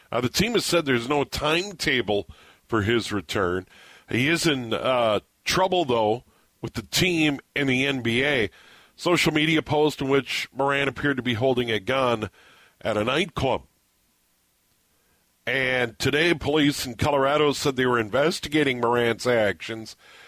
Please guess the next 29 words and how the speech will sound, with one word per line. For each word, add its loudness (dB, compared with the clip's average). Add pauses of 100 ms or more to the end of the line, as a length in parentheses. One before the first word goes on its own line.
(160)
and -2
whether 2
he 2
may -2
have -2
broken 0
any -2
laws. 0 (540)
Morant's -4
video 0
is -2
believed -2
to -2
have -4
been -8
filmed -6
in -8
Glendale, 0 (840)
a 0
small 2
enclave 0
surrounded -2
by -2
Denver -2
and -4
known -2
for -4 (460)
its -8
clubs -4